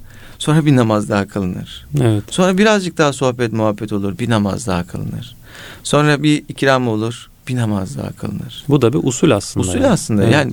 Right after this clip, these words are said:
Speaker 1: bu dinlene dinlene kılınmaya gerektiren bir şey.
Speaker 2: Evet.
Speaker 1: Şimdi günümüzde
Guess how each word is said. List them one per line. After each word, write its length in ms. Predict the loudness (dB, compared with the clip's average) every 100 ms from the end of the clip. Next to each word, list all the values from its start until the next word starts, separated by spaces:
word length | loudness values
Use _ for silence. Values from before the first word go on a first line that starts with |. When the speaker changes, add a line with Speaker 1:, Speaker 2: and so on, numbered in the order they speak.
| 0
Speaker 1:
bu 160 | 0 4
dinlene 460 | 6 6 4 4
dinlene 320 | 2 2 0 0
kılınmaya 480 | 2 2 4 2
gerektiren 640 | 2 0 -2 -2 -2 -2 -4
bir 60 |
şey. 180 | -6 -6 -2
Speaker 2:
Evet. 160 | 2
Speaker 1:
Şimdi 260 | 6 4 4
günümüzde 680 | 4 4 4 2 2 2